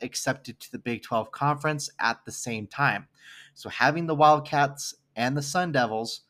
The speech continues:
you know, with us in the Big Twelve Conference will make a great impact, um, on the conference.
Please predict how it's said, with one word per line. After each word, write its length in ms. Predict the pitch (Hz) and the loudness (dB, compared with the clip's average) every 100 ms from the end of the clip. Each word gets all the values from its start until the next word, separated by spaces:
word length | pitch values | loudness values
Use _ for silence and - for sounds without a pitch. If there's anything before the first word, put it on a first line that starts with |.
| _ _ _ _ _ _ - | _ _ _ _ _ _ -8
you 80 | 117 | -4
know, 260 | 113 110 110 | -2 -2 0
with 280 | 139 147 | 2 4
us 240 | 135 131 151 | 2 0 -4
in 80 | 131 | -6
the 80 | |
Big 180 | 113 120 | -4 -4
Twelve 260 | - 117 104 | -2 -4 -2
Conference 640 | - 139 135 139 139 - | -2 -2 0 -2 -2 -8
will 400 | 120 110 120 117 | -6 0 2 2
make 460 | 113 117 113 113 _ - | 0 -2 -4 -8 _ -10
a 540 | 113 117 113 110 107 _ _ _ _ | -6 -4 -4 -4 -8 _ _ _ _
great 380 | - 110 117 120 131 | -10 -2 -2 -2 -6
impact, 720 | 123 - 110 98 - - - _ - - _ - | -8 -4 0 0 -2 -14 -20 _ -20 -20 _ -12
um, 440 | 107 101 104 - _ _ _ | -8 -8 -10 -16 _ _ _
on 160 | - 110 | -4 -4
the 40 | |
conference. 760 | - 110 98 - - - - | -2 -2 -2 -4 -8 -6 -6